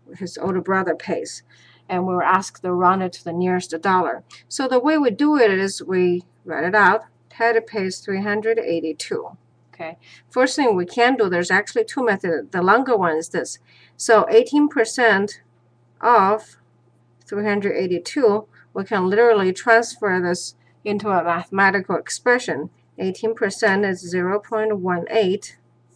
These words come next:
The word of means multiply three hundred eighty-two. Okay, so we're gonna calculate it what this one is, and then once we calculate it, what we're gonna do is we're gonna add it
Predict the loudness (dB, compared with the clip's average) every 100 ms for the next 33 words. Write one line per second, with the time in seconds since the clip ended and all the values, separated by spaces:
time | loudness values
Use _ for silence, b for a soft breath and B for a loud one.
0 | _ _ _ _ _ -8 -4 -2 -2 2
1 | 4 4 2 -4 -4 -4 -6 -6 -6 _
2 | 0 2 2 0 _ _ _ _ _ _
3 | _ _ -12 -8 -4 -2 -2 -2 -2 -4
4 | -2 -4 -6 -2 -2 -2 -16 _ _ _
5 | -12 -10 -8 -2 -2 -2 b b -6 -4
6 | -4 0 0 0 -4 -4 -4 -8 -4 -4
7 | -4 -2 -4 -2 -8 -8 -8 -6 -2 -2
8 | -2 -2 -4 -6 -14 0 4 4 2 0
9 | 0 0 -2 -6 B B -4 -2 -2 -2
10 | -2 -2 0 0 0 -2 -6 b _ -8
11 | -4 -4 0 6 8 6 4 -4 -20